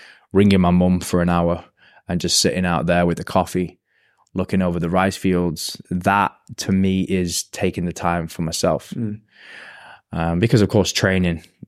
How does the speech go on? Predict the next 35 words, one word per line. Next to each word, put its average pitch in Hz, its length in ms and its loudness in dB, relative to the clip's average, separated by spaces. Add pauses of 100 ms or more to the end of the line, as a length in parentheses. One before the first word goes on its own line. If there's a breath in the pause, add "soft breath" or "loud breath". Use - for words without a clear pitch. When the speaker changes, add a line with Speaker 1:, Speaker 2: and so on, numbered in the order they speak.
(120)
Speaker 1:
I'm 87 380 -2
literally 92 800 0 (920)
killing 95 280 0
myself 82 440 -4
in 90 100 -6
the 87 80 -4
gym. 82 300 -2
So 87 320 0
<laughs> - 40 0
it's - 420 0 (480 loud breath)
like, 120 380 0 (580)
I 135 100 0
get 143 220 2
a 147 40 4
lot 135 240 4
from 143 220 4
it 180 160 2
and 127 100 2
I, 117 120 2 (400)
I, 117 580 -2
I 113 80 -6
gain 113 320 2
energy 135 400 2
from 139 220 -4
the 110 80 -2
training, 139 500 4
but 110 240 -2 (260)
the 117 140 -2
way 147 140 2
I 123 80 0
train, 135 500 2
bro, 95 420 -2
it's 98 280 -8
so 117 280 0
hardcore. 101 800 0